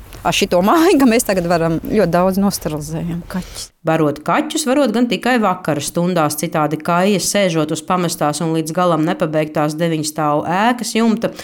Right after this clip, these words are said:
Speaker 2: un to vien gaidot, kā uzklupt kaķu barībai, stāsta Inese.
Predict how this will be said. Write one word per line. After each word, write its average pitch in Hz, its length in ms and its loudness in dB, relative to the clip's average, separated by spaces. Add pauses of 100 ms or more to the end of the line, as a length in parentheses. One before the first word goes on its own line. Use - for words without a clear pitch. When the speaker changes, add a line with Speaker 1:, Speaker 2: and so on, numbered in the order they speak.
(160)
Speaker 2:
un 285 200 0
to 214 140 4
vien 165 240 2
gaidot, 190 440 2
kā 156 200 0
uzklupt 180 560 -2
kaķu 165 400 -2
barībai, 147 480 0
stāsta 151 480 -2
Inese. 147 480 -2